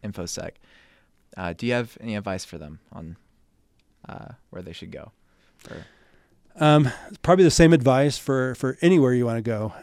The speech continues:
Speaker 2: Um, and one is, is to make connections.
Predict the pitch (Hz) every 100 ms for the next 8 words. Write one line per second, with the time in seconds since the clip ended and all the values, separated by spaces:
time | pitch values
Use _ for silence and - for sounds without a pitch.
0 | - 123 117 113 113 - 123 120 123 147
1 | 147 139 123 - - - - 131 127 117
2 | - - 135 131 120 _ _ 147 135 -
3 | 135 123 - 98 - -